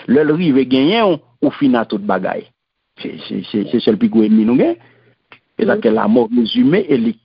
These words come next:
Speaker 1: les, les, les, les menaces, les rivets, les mettaient, les passaient sous toute détresse humaine. Il passait devant toute bagaille. D'ailleurs, c'est,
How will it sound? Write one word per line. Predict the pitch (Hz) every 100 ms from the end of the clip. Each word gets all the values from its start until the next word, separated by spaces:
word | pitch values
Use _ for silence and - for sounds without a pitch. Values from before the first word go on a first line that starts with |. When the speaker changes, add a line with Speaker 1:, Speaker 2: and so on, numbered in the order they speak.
| -
Speaker 1:
les, | 113 123
les, | - 117 117 - -
les, | 208 127
les | - 123
menaces, | 120 131 131 135 226
les | 185 139
rivets, | 123 135 120 165 214 - _
les | - 123
mettaient, | 135 131 135 135
les | 117
passaient | 127 - 127
sous | - - 120
toute | - 247 _ _ _ _ _ -
détresse | 156 170 147 147
humaine. | 190 247 302 - _ _ _ _ _ _ _ _ _ _ _ -
Il | 294
passait | - 175 -
devant | 180 180 185
toute | 185 185
bagaille. | 202 262 - 180 _ _ _ _ _
D'ailleurs, | 139 131 131
c'est, | -